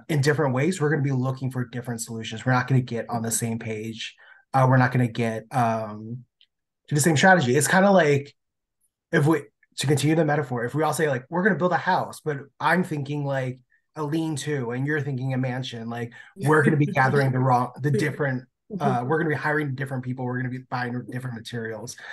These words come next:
Speaker 1: um, and getting on the same page with definitions and knowing, like, and I think part of that is, like, I think people sometimes get stuck on, like, how, finding the perfect definition.
Speaker 2: Mm-hmm.
Speaker 1: And oftentimes it's like,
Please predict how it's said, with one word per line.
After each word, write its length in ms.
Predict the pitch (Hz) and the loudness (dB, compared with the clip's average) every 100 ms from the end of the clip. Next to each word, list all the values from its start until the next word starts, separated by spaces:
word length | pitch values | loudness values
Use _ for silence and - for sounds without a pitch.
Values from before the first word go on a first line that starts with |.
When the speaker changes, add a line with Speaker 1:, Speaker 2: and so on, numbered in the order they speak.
| - - - - | -12 -14 -10 2
Speaker 1:
um, 600 | 147 143 127 120 117 113 | 6 8 6 4 2 0
and 560 | 143 139 139 131 127 123 - - _ - 127 | 2 4 6 4 4 4 0 -8 _ -14 2
getting 260 | 160 165 | 4 6
on 120 | 156 143 | 4 4
the 60 | |
same 200 | 131 127 | 2 0
page 300 | 123 120 117 | 0 -4 -4
with 120 | 117 | -8
definitions 800 | - - 123 113 123 220 226 233 - - - | -8 -6 -4 -2 0 4 4 4 -2 -20 -4
and 160 | - 190 | 6 8
knowing, 320 | 190 208 220 | 8 6 4
like, 300 | 185 139 127 - | 2 2 -2 -2
and 120 | 165 | 0
I 80 | 170 | 2
think 180 | 175 | 0
part 160 | 131 143 | 0 0
of 60 | 160 | 0
that 180 | 175 | 0
is, 140 | 147 127 | -2 -4
like, 320 | 127 120 123 _ _ _ _ _ _ _ _ _ _ _ _ _ _ _ - | -6 -6 -10 _ _ _ _ _ _ _ _ _ _ _ _ _ _ _ 0
I 80 | 175 | 2
think 200 | 208 190 | 4 4
people 220 | 185 165 | 2 2
sometimes 300 | 165 151 143 | 0 -2 -2
get 140 | 139 | -4
stuck 420 | 135 - 139 156 175 | -4 -2 -2 -2 -2
on, 100 | 135 | -2
like, 180 | 123 | -4
how, 280 | - - - - - | -4 -8 -8 -14 -2
finding 340 | 139 151 156 | 0 2 0
the 80 | 135 | 0
perfect 480 | 131 - 127 123 - | -4 -6 -6 -6 -8
definition. 720 | 104 - 101 101 - 104 110 - - | -10 -10 -14 -14 -16 -16 -16 -18 -14
Speaker 2:
Mm-hmm. 280 | - 185 208 | -12 -10 -2
Speaker 1:
And 100 | 156 | 0
oftentimes 500 | 135 156 180 196 190 | 2 2 4 4 2
it's 100 | 131 | 0
like, 320 | 147 127 127 | 2 2 -2